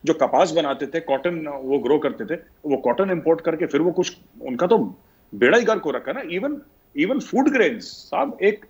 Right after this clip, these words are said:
एक net exporter of food grains has today become a net importer of food grains। फिर इमरान खान झूठ बोलता है, पाकिस्तान में पांच मौसम है, पाकिस्तान में बारह मौसम है,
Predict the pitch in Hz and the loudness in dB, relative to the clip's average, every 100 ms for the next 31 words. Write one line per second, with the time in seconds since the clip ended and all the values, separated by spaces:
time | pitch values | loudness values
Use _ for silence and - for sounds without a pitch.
0 | - 135 208 220 _ _ _ _ _ _ | -8 -2 -2 -2 _ _ _ _ _ _
1 | - 101 120 214 - 147 143 - 156 156 | -12 -4 0 0 0 -4 -4 -2 0 0
2 | 196 185 - 151 131 135 170 156 147 - | 2 0 0 -2 0 -2 -2 -4 -8 -4
3 | 135 151 139 160 127 - - - 123 - | -2 -2 -2 -4 -2 -4 -6 -12 -12 -2
4 | 113 139 135 - 110 98 95 - 175 143 | 2 2 2 0 -4 -4 -12 2 4 6
5 | 143 147 147 120 120 120 117 - 107 - | 4 2 0 -2 -2 0 -2 -2 -6 -8
6 | _ _ _ - 131 135 - 135 131 131 | _ _ _ 0 0 0 -4 -4 -4 -4
7 | 147 139 135 131 135 123 127 120 127 123 | -4 -4 -6 -4 -6 -4 -4 -2 -6 -4
8 | 135 131 131 104 143 147 - 123 123 123 | -8 -4 -4 2 2 2 -2 -8 -10 -10